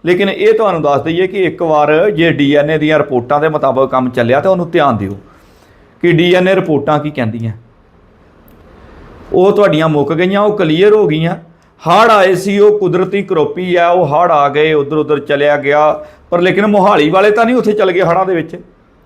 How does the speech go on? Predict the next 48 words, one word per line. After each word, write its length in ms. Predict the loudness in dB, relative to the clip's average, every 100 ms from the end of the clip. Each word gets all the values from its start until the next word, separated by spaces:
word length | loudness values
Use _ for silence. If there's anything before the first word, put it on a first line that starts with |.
| _
ਮੋਹਾਲੀ 320 | 0 2 2
ਦਾ 120 | 2 2
ਪ੍ਰਸ਼ਾਸਨ 440 | 2 0 0 0
ਤੇ 80 | 0
ਮੋਹਾਲੀ 320 | 2 2 2
'ਚ 80 | 0
ਹੀ 60 |
ਬੈਠਾ 320 | -2 0 0 -2
ਹੈ। 200 | -4 -16 _ _ _ _ _ _ -4
ਔਰ 100 | -2
ਆਹ 240 | 2 0
ਤਸਵੀਰਾਂ 460 | 0 -2 -2 0 -2
ਤੁਸੀਂ 260 | -4 -6 -6
ਵੇਖੋ, 240 | -4 -6
ਤਸਵੀਰਾਂ 460 | -8 -6 0 0 0
ਕੀ 100 | -2
ਕਹਿੰਦੀਆਂ। 420 | -4 -4 -4 -6 -10 -20 _ _ _ _
ਔਰ 140 | 0 2
ਇਸ 280 | 2 2 2
ਦੇ 120 | 0
ਵਿੱਚ 220 | 0 0
ਇਹ 120 | 0
ਦੱਸ 200 | 2 0
ਦਈਏ 300 | 0 0 0 -2
ਕਿ 200 | -2 0
ਇਹ 140 | 0
ਜੋ 140 | 0
ਰਾਂਝਾ 300 | 0 0 0
ਕੰਨਾਂ 280 | 0 0 -2
'ਚ 200 | 0 -2 -2 -10 -20 -8
ਮੁਰਕੀਆਂ 520 | -2 0 0 0 0
ਜਿਸ 200 | 2 0
ਨੇ 120 | 0
ਪਾਈਆਂ 400 | 0 0 0 2
ਹੋਈਆਂ 260 | 0 0 0
ਤੇ 220 | 0 0
ਇੱਥੇ 220 | 0 0 0
ਬਹਿ 160 | 0
ਕੇ 100 | 0
ਕੁਰਕਰੇ 380 | -4 -4 0 0
ਖਾ 180 | 2 2
ਰਿਹਾ, 140 | 2
ਤਿੰਨ 280 | 0 -2 -2
ਬੱਚੇ 280 | -4 -2 -2
ਇਹਦੇ 160 | -2 -2
ਕੋਲ 260 | 0 0
ਹੈ 80 | -2 -8 -20 _ _ _ _ _ _
ਤੇ 100 | -4